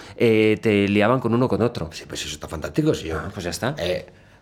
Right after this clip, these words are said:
Speaker 2: que apoyo que, que la gente se abra Tinder y, eh, y Grindr y, y Raya y todo lo que se quiera abrir, que se, y, y que follen como, como, como auténticos perros. Es que eso yo, me parece fantástico.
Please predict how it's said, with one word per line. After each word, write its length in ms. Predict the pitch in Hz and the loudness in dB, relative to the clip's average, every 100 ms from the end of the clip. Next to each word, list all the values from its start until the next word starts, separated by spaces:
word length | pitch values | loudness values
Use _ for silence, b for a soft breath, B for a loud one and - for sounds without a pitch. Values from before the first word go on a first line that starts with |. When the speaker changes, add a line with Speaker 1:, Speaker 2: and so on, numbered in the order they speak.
| b 85 - | b -20 -14
Speaker 2:
que 100 | 87 | -10
apoyo 260 | 87 90 92 | -4 -2 -2
que, 180 | 90 87 | -4 -6
que 140 | 87 | -10
la 60 | 82 | -10
gente 160 | 85 | -8
se 60 | 87 | -8
abra 120 | 85 | -6
Tinder 320 | 78 117 131 | -6 -2 -2
y, 320 | 95 85 82 b b - | -2 -6 -10 b b -14
eh, 100 | 87 | -10
y 100 | 85 | -8
Grindr 380 | 82 107 117 90 | -6 -4 -4 -6
y, 40 | 90 90 87 87 85 | -8 -8 -8 -8 -8
y 40 | |
Raya 240 | 85 98 90 | -6 -6 -6
y 60 | |
todo 200 | 85 95 | -6 -6
lo 60 | 87 | -6
que 80 | 78 | -8
se 40 | |
quiera 160 | 87 87 | -8 -8
abrir, 220 | 78 120 | -6 -6
que 120 | 147 131 | -4 -6
se, 120 | 78 | -8
y, 360 | 73 - 78 78 | -10 -10 -10 -10
y 40 | |
que 120 | 80 | -10
follen 320 | - 85 90 | -8 -8 -6
como, 340 | 90 101 90 - | -6 -6 -8 -10
como, 340 | - 82 80 80 | -10 -8 -8 -8
como 160 | 82 | -8
auténticos 380 | 82 90 90 82 | -6 -6 -8 -10
perros. 500 | - 98 117 - - - | -4 -2 -2 -6 -12 -14
Es 100 | - | -12
que 80 | |
eso 160 | 76 85 | -12 -10
yo, 240 | 82 80 | -8 -8
me 180 | 82 85 | -8 -8
parece 260 | 82 82 90 | -8 -10 -8
fantástico. 600 | 92 80 95 127 - | -8 -6 -4 -4 -6